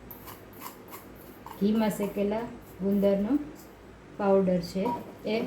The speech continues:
મિક્સ કરી દેસી. ગેસ બંધ કરી દીધો છે. એક ચમચી સૂંઠ પાવડર ઉમેરીશું ને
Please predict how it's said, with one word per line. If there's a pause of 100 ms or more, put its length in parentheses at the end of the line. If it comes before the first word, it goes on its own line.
(280)
મિક્સ (100)
કરી
દેસી. (1300)
ગેસ
બંધ
કરી
દીધો (120)
છે. (4000)
એક (100)
ચમચી (800)
સૂંઠ
પાવડર (100)
ઉમેરીશું (2500)
ને